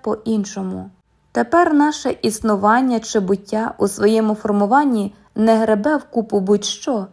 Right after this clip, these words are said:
а являє собою абсолютно неподільне ціле.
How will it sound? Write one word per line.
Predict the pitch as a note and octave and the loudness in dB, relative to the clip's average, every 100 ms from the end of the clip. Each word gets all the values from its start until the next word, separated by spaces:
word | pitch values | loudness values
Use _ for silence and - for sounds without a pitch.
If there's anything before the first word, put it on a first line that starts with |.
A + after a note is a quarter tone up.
| _ _ _ - | _ _ _ -2
а | G#3 | 2
являє | G#3+ G#3 C4 A#3+ | 4 4 4 4
собою | A3 A3+ A3 A3+ | 2 0 2 4
абсолютно | G#3 - - G#3 G#3 C4+ C4+ B3+ - _ - | 4 0 0 2 2 0 -4 -6 -8 _ -4
неподільне | A3 A3 A3 F3+ G3+ F#3+ A3 | -2 2 0 0 -2 -2 -6
ціле. | - B3+ F#3+ F#3 | -8 -10 -8 -10